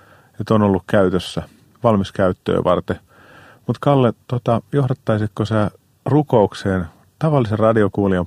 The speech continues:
puolesta, että hän voisi rohkaistua – ottamaan pieniä riskejä ja naurattamaan kevyesti, jos menee pieleen, ja iloitsee valtavasti, kun kahvi maistuukin yhtäkkiä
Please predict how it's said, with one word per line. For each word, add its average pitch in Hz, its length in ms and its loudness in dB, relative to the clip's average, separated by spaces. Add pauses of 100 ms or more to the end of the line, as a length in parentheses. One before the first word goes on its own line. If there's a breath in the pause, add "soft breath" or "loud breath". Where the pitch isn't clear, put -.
puolesta, 104 500 0
että - 180 -6
hän 131 220 0
voisi 98 240 0
rohkaistua – 92 760 -2 (360 loud breath)
ottamaan 113 360 2
pieniä 120 320 2
riskejä 107 400 0
ja 92 180 0 (100)
naurattamaan 104 560 0
kevyesti, 98 480 0
jos 87 100 -6
menee 95 260 -2
pieleen, 107 300 2
ja 95 80 2
iloitsee 101 460 -2
valtavasti, 95 580 0 (260 loud breath)
kun 104 140 -4
kahvi 110 300 2
maistuukin 101 520 0
yhtäkkiä 104 380 -2